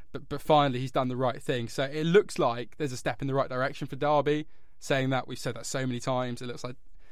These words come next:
maybe we're making progress and we're not. Um, but at least something's been done. Mel Morris has perked up. He said something. A lot of people still dislike him. A lot of people won't believe it until it happens. And no one's getting their hopes up because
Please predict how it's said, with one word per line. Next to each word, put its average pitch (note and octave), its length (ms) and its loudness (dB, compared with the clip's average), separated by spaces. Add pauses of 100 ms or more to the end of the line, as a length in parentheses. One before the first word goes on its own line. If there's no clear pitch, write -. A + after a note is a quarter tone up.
(140)
maybe B2 300 -2
we're B2 80 0
making A#2+ 280 0
progress A#2+ 420 -4
and A#2+ 100 -6
we're A#2+ 80 -4
not. A#2+ 280 2 (400)
Um, C3 340 -10
but B2+ 280 0
at C#3+ 140 -2
least D3 400 2 (760)
something's E3 460 2
been C3 200 -2
done. B2 220 2
Mel C3 140 2
Morris C3 320 0
has A#2 120 -6 (140)
perked A2+ 320 -4
up. A#2 140 -4
He A2+ 80 -8
said C#3 280 -4
something. G#2+ 520 -6 (720)
A C3+ 80 -4
lot C3+ 140 2
of - 80 -8
people B2+ 220 -4
still B2 280 -2 (280)
dislike B2+ 480 0
him. A#2 260 -4
A - 40 -6
lot B2+ 160 2
of A#2 60 -8
people B2 400 -4 (140)
won't B2+ 360 -2
believe A#2+ 300 -2
it A2+ 80 -4
until A#2+ 220 -6
it A#2+ 60 -6
happens. A#2 540 -4 (400)
And B2+ 160 -2
no C3+ 120 4
one's A#2+ 220 -2
getting A#2+ 200 -2
their A2+ 100 -2
hopes A#2+ 260 -4
up A#2+ 180 -8
because - 340 -6